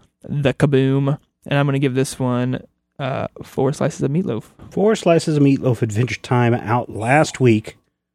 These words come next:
Speaker 2: from Boom Studios. Out this week from, uh, Dark Horse, uh, Comics, King Conan,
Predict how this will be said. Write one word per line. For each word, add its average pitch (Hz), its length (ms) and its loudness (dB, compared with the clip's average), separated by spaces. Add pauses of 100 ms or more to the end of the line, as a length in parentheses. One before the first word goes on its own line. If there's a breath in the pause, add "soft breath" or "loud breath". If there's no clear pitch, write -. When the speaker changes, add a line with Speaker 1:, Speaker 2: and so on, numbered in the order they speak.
(420)
Speaker 2:
from 101 120 -6
Boom 110 200 0
Studios. 92 640 -4 (1120 loud breath)
Out 165 140 2
this 190 200 2
week 156 220 0
from, 127 320 2
uh, 113 60 2
Dark 123 240 0
Horse, 127 360 -2
uh, 113 60 2
Comics, - 640 -2
King 220 200 0
Conan, 165 500 0